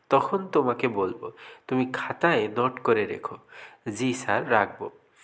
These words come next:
লায়লা এখন নারায়ণগঞ্জে থাকে। একটাই মেয়ে, মেয়েটার বিয়ের বয়স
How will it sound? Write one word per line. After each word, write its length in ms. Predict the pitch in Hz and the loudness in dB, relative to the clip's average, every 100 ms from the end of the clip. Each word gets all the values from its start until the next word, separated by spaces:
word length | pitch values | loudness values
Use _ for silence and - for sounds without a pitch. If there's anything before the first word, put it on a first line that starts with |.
| - _ _ _ _ - - _ - - - - _ _ | -20 _ _ _ _ -20 -20 _ -20 -20 -20 -20 _ _
লায়লা 380 | 120 120 131 165 196 | 4 6 6 2 -2
এখন 280 | - 180 104 - - _ _ 127 | 0 0 0 -2 -18 _ _ -2
নারায়ণগঞ্জে 720 | 123 117 123 123 123 123 135 175 - | 2 2 0 -2 -2 -2 -2 -6 -6
থাকে। 240 | 98 - _ _ _ _ _ _ _ - - - - - _ _ _ _ _ _ _ _ - - _ _ - | -10 -14 _ _ _ _ _ _ _ -20 -20 -20 -20 -20 _ _ _ _ _ _ _ _ -20 -20 _ _ -2
একটাই 380 | 135 135 202 156 | -2 2 0 2
মেয়ে, 200 | 101 92 - - _ - | -2 -4 -10 -20 _ -8
মেয়েটার 440 | 117 123 120 123 113 | 2 4 4 2 0
বিয়ের 300 | 104 127 156 | 0 0 2
বয়স 260 | 160 160 | 2 0